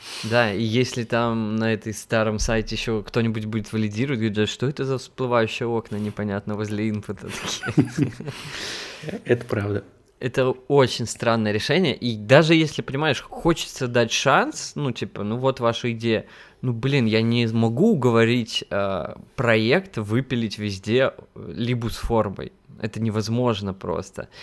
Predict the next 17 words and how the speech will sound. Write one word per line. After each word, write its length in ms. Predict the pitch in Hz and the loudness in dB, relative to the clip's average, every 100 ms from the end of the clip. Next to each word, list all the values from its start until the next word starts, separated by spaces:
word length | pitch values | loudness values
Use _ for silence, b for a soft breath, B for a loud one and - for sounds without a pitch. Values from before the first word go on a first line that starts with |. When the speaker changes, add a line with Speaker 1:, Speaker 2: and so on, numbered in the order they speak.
| B B | B B
Speaker 1:
Если 120 | 131 | 2
я 80 | 123 | 2
могу 240 | 123 123 | 2 0
уговорить, 500 | 113 110 110 104 - | 0 0 0 -2 -4
э, 160 | 98 95 | -2 -2
мигрировать 640 | 110 113 110 104 101 95 | -2 0 0 2 -2 -2
React 240 | 101 98 98 | 0 0 -2
на 100 | 101 | -4
новую 320 | 101 98 101 | -2 -2 0
версию, 420 | 117 170 147 - 139 | 2 2 0 -6 0
э, 100 | 113 | 0
ой, 240 | 104 98 | 2 0
роутер 380 | 110 110 104 101 | 2 0 -2 -6
на 100 | 104 | -4
новую 320 | 101 101 101 | -2 -2 -2
версию, 360 | 131 151 - 107 | -2 -4 -8 -10
то, 240 | - 98 | -6 -6